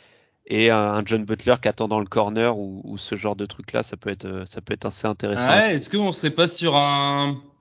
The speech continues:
Speaker 2: est-ce qu'on serait pas sur un profil qui se rapprocherait d'un joueur qui vienne un peu de, de transférer, en fait ?
Speaker 1: Ouais, ouais. Ouais, oui, on... Non, mais
Speaker 2: Enfin,
Speaker 1: on peut le
Speaker 2: pas,
Speaker 1: voir.
Speaker 2: pas dans l'immédiat, pas dans,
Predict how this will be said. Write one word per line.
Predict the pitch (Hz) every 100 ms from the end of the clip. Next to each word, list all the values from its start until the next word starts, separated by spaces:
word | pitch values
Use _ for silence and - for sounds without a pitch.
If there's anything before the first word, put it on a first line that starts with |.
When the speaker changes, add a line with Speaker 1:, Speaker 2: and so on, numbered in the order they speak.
| -
Speaker 2:
est-ce | 117 -
qu'on | 143
serait | 143
pas | 135
sur | 143 139
un | 127
profil | 120 135 120 190
qui | 147
se | 127 143
rapprocherait | 123 123 - 123 - 151
d'un | 135 120 117 120 113
joueur | 113 139 139
qui | 131
vienne | 120 127
un | 113
peu | 110 135
de, | 120 113 110
de | 110 113
transférer, | - - 113 135 185
en | 190
fait ? | - 123 - _ _ _ _ - - - - - _ -
Speaker 1:
Ouais, | 110 107 120 208
ouais. | 185 180 202 - - _ _ - 87 -
Ouais, | 123 165
oui, | 165 185
on... | 147 127
Non, | 139 185
mais |
Speaker 2:
Enfin, | 131 131
Speaker 1:
on |
peut | 123
le |
Speaker 2:
pas, | 135
Speaker 1:
voir. | 135 131 -
Speaker 2:
pas | 139
dans | 143
l'immédiat, | 151 156 185 - 202 127 -
pas | 131 127
dans, | 135